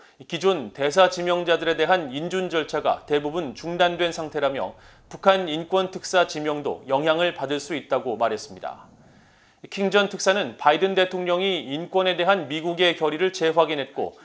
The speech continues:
토니 블링컨 국무장관도 북한 인권 특사가 분명히 지명될 것이라고 밝히는 등 의지는 확고하지만 이런 변수로 인해 지명과 인준 절차가 지연되고 있는 것으로 풀이했습니다.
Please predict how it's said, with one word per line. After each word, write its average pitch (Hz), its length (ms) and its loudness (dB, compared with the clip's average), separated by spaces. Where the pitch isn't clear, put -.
토니 202 280 2
블링컨 190 360 2
국무장관도 156 840 0
북한 185 340 2
인권 165 380 -2
특사가 156 480 2
분명히 160 460 -4
지명될 185 600 0
것이라고 156 440 0
밝히는 147 400 -4
등 120 220 -6
의지는 180 500 -2
확고하지만 156 680 0
이런 185 380 2
변수로 160 420 -4
인해 147 340 -4
지명과 165 640 4
인준 165 440 -6
절차가 165 600 2
지연되고 175 580 0
있는 156 220 -4
것으로 120 400 -8
풀이했습니다. 107 760 -12